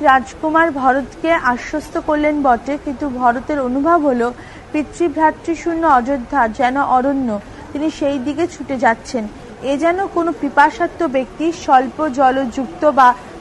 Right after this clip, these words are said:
শুষ্ক নদীর দিকে ছুটে যাচ্ছে। দুই,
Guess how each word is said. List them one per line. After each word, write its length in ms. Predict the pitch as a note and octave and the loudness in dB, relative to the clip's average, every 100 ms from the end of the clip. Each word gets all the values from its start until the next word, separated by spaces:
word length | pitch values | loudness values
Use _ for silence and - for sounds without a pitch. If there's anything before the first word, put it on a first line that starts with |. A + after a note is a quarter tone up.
| - | -4
শুষ্ক 320 | D#4 - - | -4 -4 -4
নদীর 480 | E4+ C#4+ A#3+ C#4 A3+ | -2 0 -2 -4 -4
দিকে 240 | C4+ E4 | -4 -4
ছুটে 320 | F#4 - C4+ A#3+ | -4 -6 -4 0
যাচ্ছে। 560 | A3+ G#3+ - - A3 F#3+ - - - - - - - B3+ | 2 0 -4 0 0 -2 -14 -18 -18 -18 -18 -18 -14 -2
দুই, 260 | C4 E4+ | 2 4